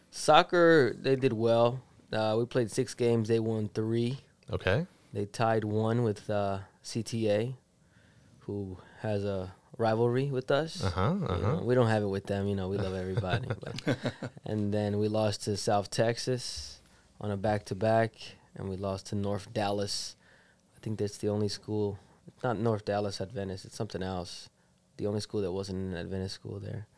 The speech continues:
Speaker 2: Okay.
Speaker 1: But yeah, man, they did good. The boys are doing good. We got a lot of young guys.
Speaker 2: Yeah, it was great seeing them. It was a great turnout. Uh, tons of fans came to support, so that was really cool to see.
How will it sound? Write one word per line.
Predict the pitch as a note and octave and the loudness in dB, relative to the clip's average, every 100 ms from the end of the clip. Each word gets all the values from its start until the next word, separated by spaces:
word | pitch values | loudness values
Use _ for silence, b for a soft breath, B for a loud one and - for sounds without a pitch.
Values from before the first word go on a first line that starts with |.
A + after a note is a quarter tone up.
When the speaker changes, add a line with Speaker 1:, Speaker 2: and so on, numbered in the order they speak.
| - | -4
Speaker 2:
Okay. | C3+ D#3+ E3+ _ _ _ _ | -2 -2 -8 _ _ _ _
Speaker 1:
But | - - | -18 -8
yeah, | - | -6
man, | A2 G#2 A2+ | -4 -4 -2
they | C3+ | -2
did | D3+ C#3 | -4 -6
good. | D#3+ C#3+ | -4 -2
The | A#2 | -2
boys | C3+ C#3+ | 0 0
are | C3+ | 2
doing | C3+ C3 | 2 4
good. | C3 A#2 | 2 2
We | A2 | 0
got | A#2 | 0
a | |
lot | A#2 A2+ | 2 0
of | A2 G2+ _ _ _ _ | -2 -6 _ _ _ _
young | - A2 A2+ | -2 0 4
guys. | A2+ A2 A2+ A#2 - | 4 4 2 0 -4
Speaker 2:
Yeah, | - F3 | 6 8
it | |
was | D3+ | 8
great | G#2+ C3+ - | 8 6 8
seeing | - A#2 | 4 6
them. | C3 B2+ | 6 6
It | |
was | A2+ | 6
a | A2 | 6
great | A2 D3+ - | 6 6 2
turnout. | - A2+ G2+ E2 F2 - - - | 4 6 6 4 0 -4 -12 -6
Uh, | E2+ E2+ E2+ | -4 -4 -8
tons | - A2 A2+ | 0 2 2
of | G2+ | 0
fans | - G2 G2+ G2+ G2 | 0 2 4 2 0
came | - G2+ | -2 -2
to | G2 | 0
support, | G2+ F#2 G2 G2 F#2+ - C2 | -2 -2 2 4 2 -2 -10
so | - F#2+ | -4 2
that | G2 | 2
was | G2 | 2
really | F#2+ F2+ | -2 -2
cool | - E2+ | -4 -6
to | |
see. | - - E2+ E2 | -6 -6 -4 -8